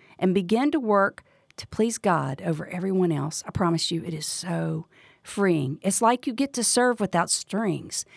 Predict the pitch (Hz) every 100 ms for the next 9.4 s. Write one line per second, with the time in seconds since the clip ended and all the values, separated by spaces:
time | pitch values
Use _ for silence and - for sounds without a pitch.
0 | - - 196 180 165 - 214 202 180 -
1 | 160 160 - 170 165 185 - 165 156 -
2 | 151 143 156 _ _ _ 220 226 277 233
3 | 220 214 165 165 180 202 226 170 160 233
4 | - 180 170 - 156 - 196 208 208 160
5 | 147 - - - 175 170 190 233 262 190
6 | 160 165 180 202 233 247 262 - - -
7 | 214 156 175 160 - 185 190 220 220 170
8 | 143 - - 180 165 156 156 151 160 -
9 | 131 139 - -